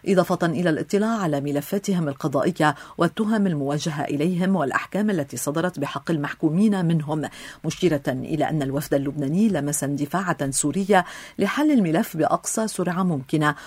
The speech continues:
ولو كان ذلك عبر تفعيل المبادرات القديمة أو حتى عبر تفاهم شفهي بين وزيري العدل في البلدين. كما أبدى الجانب اللبناني التزامه الكامل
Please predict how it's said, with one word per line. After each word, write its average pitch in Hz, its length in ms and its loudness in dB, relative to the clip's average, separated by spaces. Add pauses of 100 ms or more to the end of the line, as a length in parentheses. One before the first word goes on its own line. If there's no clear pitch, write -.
(180)
ولو 147 220 4
كان 139 180 -2
ذلك 170 420 0
عبر 139 420 -2
تفعيل 196 520 2
المبادرات 147 640 0
القديمة 185 580 4 (360)
أو 190 120 8
حتى 269 320 -2
عبر 165 300 2
تفاهم 170 540 0
شفهي 151 480 -2
بين 147 240 2
وزيري 151 560 0
العدل 170 580 2
في - 140 -2
البلدين. 139 540 0 (400)
كما 175 300 2
أبدى 147 220 -2
الجانب 139 440 0
اللبناني 143 580 0
التزامه 165 560 0
الكامل 156 500 0